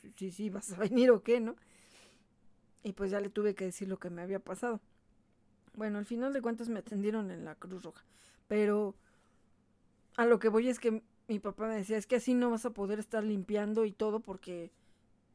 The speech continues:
tienes el dedo ahí", me lo cosieron, literal, casi la, la punta del dedo, pues yo nada más vi así como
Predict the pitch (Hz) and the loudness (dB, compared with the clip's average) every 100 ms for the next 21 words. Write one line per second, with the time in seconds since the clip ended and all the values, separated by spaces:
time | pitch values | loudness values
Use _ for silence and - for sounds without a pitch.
0 | _ _ _ - _ 220 208 _ _ 196 | _ _ _ -20 _ -20 -20 _ _ -4
1 | 214 196 196 180 185 214 202 196 208 208 | -2 -2 -4 -4 -2 -2 0 -2 -4 -6
2 | 196 180 190 185 - 196 269 294 240 _ | -8 -8 -8 -8 -6 -4 -4 -4 -6 _
3 | _ _ 202 202 190 - 196 208 196 _ | _ _ -18 -12 -10 -6 -4 -4 -6 _
4 | - - - - 190 214 196 147 123 - | -20 -20 -18 -12 -10 -8 -8 -8 -10 -16
5 | _ _ - _ - _ _ _ _ _ | _ _ -20 _ -20 _ _ _ _ _
6 | _ - 202 202 202 202 196 196 196 190 | _ -8 -4 -2 -2 -4 -4 -4 -6 -8
7 | 220 220 226 202 190 196 208 226 294 - | -6 -2 0 0 -2 0 0 0 -4 -8
8 | - _ _ _ _ - - 196 180 202 | -20 _ _ _ _ -18 -8 -8 -6 -4
9 | 202 214 214 185 202 208 196 214 214 | -2 -2 -2 -2 -4 -4 -6 -4 -4